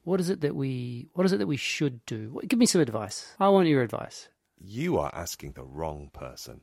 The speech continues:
Speaker 1: Great. Can you
Speaker 2: because
Speaker 1: get someone else on then?
Speaker 2: <laughs>
Speaker 1: Jeffrey. Jeffrey. <laughs>
Speaker 2: Well, well, Jeffrey's response is to, uh, is to get conjunctivitis and need to go to the vets today.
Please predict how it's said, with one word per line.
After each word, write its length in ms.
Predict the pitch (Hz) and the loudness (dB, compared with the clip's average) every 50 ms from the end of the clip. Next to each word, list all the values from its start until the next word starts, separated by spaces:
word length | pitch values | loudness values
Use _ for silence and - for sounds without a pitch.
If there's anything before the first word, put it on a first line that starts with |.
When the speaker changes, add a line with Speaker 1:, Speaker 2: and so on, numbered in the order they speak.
| _ - | _ 2
Speaker 1:
Great. 260 | - 156 120 - - | 2 2 2 2 -2
Can 120 | - - 220 | 0 4 6
you 40 | 247 | 6
Speaker 2:
because 120 | 220 220 214 | 6 6 4
Speaker 1:
get 60 | - | 4
someone 300 | - - 175 165 165 156 | 6 6 8 8 8 8
else 220 | 156 156 147 - - | 8 6 6 4 2
on 200 | 135 131 123 120 | 2 2 0 -2
then? 260 | 113 113 - 101 113 | -2 -2 -2 0 4
Speaker 2:
<laughs> 20 | |
Speaker 1:
Jeffrey. 520 | 127 170 165 - - 139 131 120 120 - _ _ _ _ _ - | 6 6 6 6 6 0 -2 -2 -2 -8 _ _ _ _ _ -2
Jeffrey. 580 | - 147 127 - - - - - - - 131 - | 0 0 2 0 -2 -8 -8 -10 -6 -8 -8 -4
<laughs> 40 | - | -2
Speaker 2:
Well, 240 | 160 - 151 151 - - | 0 0 0 0 -2 -2
well, 180 | - 202 208 | 0 0 0
Jeffrey's 500 | 202 - 247 254 262 - - 269 233 - | 0 2 0 -2 -2 0 -2 -4 -4 -2
response 480 | 208 - - - 143 127 117 110 - - | -4 -6 -2 0 2 2 2 0 0 -2
is 160 | 107 95 - | -2 -2 -2
to, 400 | - - - 101 101 98 95 98 | -6 -4 -2 -2 -2 -2 0 0
uh, 220 | 95 92 92 90 90 - | 2 2 2 0 -4 -6
is 120 | - 101 - | -8 -10 -8
to 100 | - 101 | -6 -2
get 180 | 110 85 - | -2 -2 -4
conjunctivitis 920 | - - 110 104 101 107 98 87 - 92 87 107 107 95 - 85 78 - | -2 -2 -2 0 2 0 0 0 -2 -6 -6 -4 -4 -4 -6 -8 -10 -8
and 100 | 87 82 | -6 -6
need 140 | 85 82 80 | -6 -6 -6
to 100 | - 82 | -6 -8
go 60 | 80 | -8
to 100 | 76 - | -8 -8
the 60 | 82 78 | -10 -8
vets 280 | 80 - 76 - - - | -6 -8 -8 -8 -10 -12
today. 360 | - - 64 - - - | -12 -12 -12 -12 -14 -14